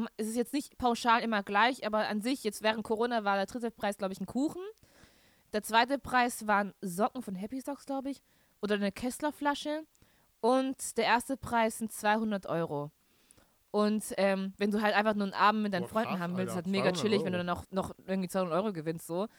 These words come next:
Speaker 1: Ähm, und meine Schwester, die hat einfach, ähm, die gewinnt halt die ganze Zeit, ne? Weil meine
Speaker 2: Ach, das
Speaker 1: Schwester,
Speaker 2: ist
Speaker 1: die hat
Speaker 2: öfter.
Speaker 1: Ja, also es an sich, <laughs> weil vor den Corona-Zeiten, den schönen Zeiten, sagen wir so.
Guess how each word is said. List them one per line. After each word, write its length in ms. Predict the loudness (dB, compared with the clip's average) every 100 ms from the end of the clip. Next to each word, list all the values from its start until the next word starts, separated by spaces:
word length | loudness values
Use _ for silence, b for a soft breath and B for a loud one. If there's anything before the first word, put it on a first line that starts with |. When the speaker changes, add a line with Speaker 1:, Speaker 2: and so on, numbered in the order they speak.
| b b b _
Speaker 1:
Ähm, 480 | 0 0 0 -4 -8 _
und 80 | 2
meine 160 | 4 4
Schwester, 360 | 6 4 6 2
die 80 |
hat 100 | 2 4
einfach, 340 | 4 4 2 4
ähm, 340 | 4 4 -2 -8
die 200 | -4 0
gewinnt 260 | 0 0 0
halt 140 | 2
die 60 | 2
ganze 300 | 2 0 -6
Zeit, 380 | -4 -2 -2 0
ne? 220 | 0 0 b b b -4
Weil 100 | 2
meine 140 | 2
Speaker 2:
Ach, 20 |
das 80 | 4
Speaker 1:
Schwester, 200 | 2 2
Speaker 2:
ist 60 | 0
Speaker 1:
die 40 |
hat 100 | 0
Speaker 2:
öfter. 280 | 0 -4 -4 -10 _ _ _ _ _ _ _ _ _
Speaker 1:
Ja, 160 | -4 0
also 160 | 0 0
es 100 | 0
an 200 | 0 2
sich, 220 | 0 -2
<laughs> 0 |
weil 320 | -4 -2 -4 -8 -16 -20 -14 -12 -4 -4 B B B
vor 140 | -8 -4
den 120 | -4
Corona-Zeiten, 760 | -4 -2 -2 -2 -4 -6 -6 -6
den 120 | -6
schönen 300 | -4 -6 -4
Zeiten, 360 | -2 -2 -2 -6
sagen 160 | -6
wir 120 | -4
so. 160 | -4